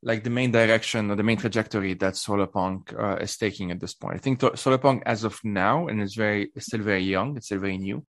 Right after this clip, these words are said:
it's about just challenging these norms. And then at some point, if it becomes part of the mainstream, quote unquote, cultural ethos, and I, I, I do genuinely have a feeling that this is going to happen.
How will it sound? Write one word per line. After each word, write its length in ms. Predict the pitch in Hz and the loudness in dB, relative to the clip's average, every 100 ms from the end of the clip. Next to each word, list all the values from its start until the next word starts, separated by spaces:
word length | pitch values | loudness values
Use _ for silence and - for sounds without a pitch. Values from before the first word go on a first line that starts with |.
| _ - | _ -8
it's 180 | 113 117 | -4 2
about 200 | 113 101 | 4 2
just 260 | 113 - | -2 -4
challenging 580 | - 117 117 120 110 107 | -2 0 2 2 0 -2
these 240 | 104 95 101 | -4 -4 -2
norms. 540 | 92 151 165 - - _ _ _ _ - | -2 -2 -6 -10 -18 _ _ _ _ -8
And 180 | 113 110 | -4 2
then 180 | 131 | 4
at 160 | 113 120 | 2 0
some 220 | - 160 | 0 0
point, 340 | 160 175 131 - | 2 2 2 2
if 460 | 139 165 - - - _ _ _ _ _ - | 4 4 2 -14 -20 _ _ _ _ _ -10
it 160 | 127 117 | -8 -2
becomes 640 | 117 - 127 147 143 123 | -2 4 4 6 4 0
part 280 | - 120 123 | 4 6 6
of 180 | 117 113 | 2 2
the 100 | 110 | 2
mainstream, 760 | 107 110 120 113 - 131 127 | 2 2 0 -2 -2 0 0
quote 300 | 117 113 110 | 2 2 2
unquote, 500 | 107 107 110 110 - - _ _ - | -2 0 2 0 -2 -20 _ _ 0
cultural 420 | 135 127 - 110 - | 2 4 2 0 0
ethos, 480 | 180 170 - 107 - | -4 -2 0 0 -2
and 200 | 117 - | -8 2
I, 140 | 120 123 | 2 4
I, 360 | 123 120 - - | 2 0 -2 0
I 40 | 123 | 0
do 260 | 113 170 | 4 2
genuinely 320 | 147 143 143 123 | 4 4 4 4
have 160 | 127 | 4
a 60 | 117 | 4
feeling 340 | - 127 113 | 2 0 2
that 180 | 104 104 | 0 2
this 220 | 117 - | -2 -2
is 240 | 110 107 - | -4 -8 -4
going 300 | 110 104 101 | -2 -2 -4
to 100 | 107 | -8
happen. 560 | - 123 - 95 151 | 0 0 0 -10 -10